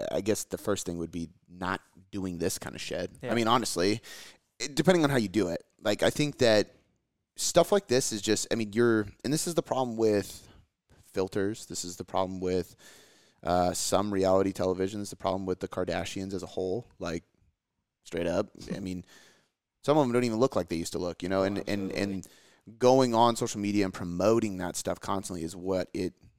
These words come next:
Speaker 1: it, it ends up being like, man, to the point where, and this is kinda funny to admit, I literally was li-, like, I was told Shannon, I was like, "I think I'm gonna get veneers."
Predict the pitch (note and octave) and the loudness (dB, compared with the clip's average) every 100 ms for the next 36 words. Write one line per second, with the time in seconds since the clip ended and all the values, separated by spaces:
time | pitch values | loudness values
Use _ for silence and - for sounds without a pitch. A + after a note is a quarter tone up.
0 | _ _ E2+ - - - A#2+ A#2+ A2 E2 | _ _ -14 -6 -6 -2 -2 4 2 2
1 | E2 G#2 F#2+ F2 F2 - - - _ _ | -2 -2 -2 -6 -10 -14 -18 -20 _ _
2 | _ _ - - - - - _ D3+ C3+ | _ _ -6 -6 -8 -20 -20 _ 0 4
3 | F#3+ G3+ G3+ F3+ D3 A2 F2+ _ _ _ | 6 6 2 6 8 8 4 _ _ _
4 | _ _ _ _ A2 E3+ - B2+ A2+ G2 | _ _ _ _ 0 0 0 0 0 2
5 | G2+ F#2+ F2+ F2+ G2 C#3 - _ _ _ | 0 -2 -4 -2 0 0 -4 _ _ _
6 | _ - D#3+ F#3+ A2 B2 F3 G#2+ G2+ G#2 | _ 2 6 8 8 6 6 4 0 -2
7 | G2+ F#2 - - - G2+ - C3+ - A#2 | -2 -4 -4 -10 -4 -4 0 -2 0 -2
8 | B2+ A2 A2 G3 C4 C3 F#2 E2+ A2+ D#3 | -2 -2 -2 -4 -4 -4 -6 -6 -6 -6
9 | - - | -8 -14